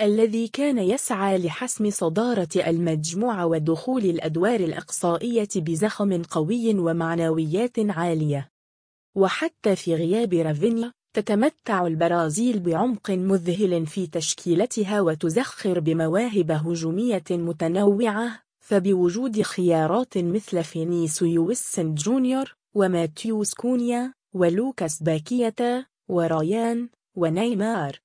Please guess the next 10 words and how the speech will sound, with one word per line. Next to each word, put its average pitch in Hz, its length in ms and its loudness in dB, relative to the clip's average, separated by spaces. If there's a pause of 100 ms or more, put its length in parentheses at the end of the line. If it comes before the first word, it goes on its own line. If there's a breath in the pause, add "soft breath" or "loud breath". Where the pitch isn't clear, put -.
(160)
يبدو 214 420 2
الفريق 185 600 -2
مستعداً 196 800 -2
تماماً 214 440 2
لرفع 175 580 0
مستوى 190 480 0
أدائه 185 760 0
في - 140 -4
المباريات 160 840 0
المقبلة. 156 720 -4